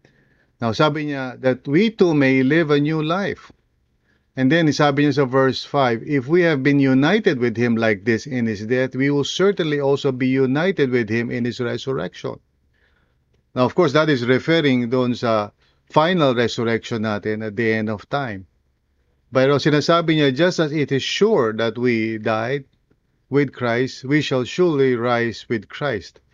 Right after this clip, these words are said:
you know, at the end of the age." So, sa madaling salita, that is the guarantee, no?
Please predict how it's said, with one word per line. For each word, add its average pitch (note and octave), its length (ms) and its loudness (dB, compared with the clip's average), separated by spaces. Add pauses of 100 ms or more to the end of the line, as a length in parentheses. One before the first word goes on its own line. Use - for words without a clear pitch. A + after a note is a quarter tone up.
(220)
you A#2+ 80 -8
know, A2 240 -8
at A2 160 -8
the A#2+ 160 -2
end A2 240 -4
of F#2+ 160 -10
the G#2+ 80 -4
age." A2+ 480 -6 (1160)
So, C3+ 480 0
sa D#3 80 0
madaling D3 400 2
salita, C3+ 400 2
that C3+ 240 0
is G#2+ 160 -2
the B2 80 0
guarantee, G#2+ 880 -2
no? B2 320 -6